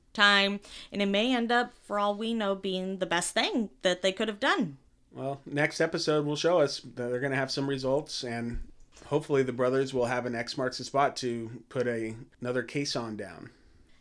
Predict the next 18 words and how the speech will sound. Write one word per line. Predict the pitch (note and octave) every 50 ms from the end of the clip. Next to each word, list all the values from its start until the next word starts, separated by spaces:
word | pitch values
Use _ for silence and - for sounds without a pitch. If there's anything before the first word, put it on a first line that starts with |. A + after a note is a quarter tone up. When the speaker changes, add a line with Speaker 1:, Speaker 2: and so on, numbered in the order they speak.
| - -
Speaker 1:
You | G3
mean | F#3+ F#3+ F#3
they'll | F3+ F3
be | E3+ F#3 F3
able | F3 E3+
to | D#3+ E3+
crack | E3 - - F3+ E3+ E3+ - -
this | - E3 D#3+ - -
nut? | E3 D#3 E3 F#3+ - - - - _ _ - _ - - - - - - - - - -
Speaker 2:
Hopefully. | B2+ A#2+ - A2+ G2+ F2+ G2 G#2 - -
<laughs> | G3+ B3+ C4 - - A#3+ B3+ - _ _ _ - - - - - - _ _ - - - - - -
So | - - D3
that | C#3+ D#3 E3+ E3
was | D#3 C#3+ C#3
after | D3+ C#3+ C#3 - - D3 C3+ B2+ B2 A#2+ A#2 A#2
Craig | - - D3 C#3 C3+ B2+ C3 B2
joined | A#2 B2 A#2+ A#2+ A2+ A2+ A2+ A2 - - - - _ -
Maddie, | C3 C3 B2+ B2+ B2 A#2+ A#2 A#2 A#2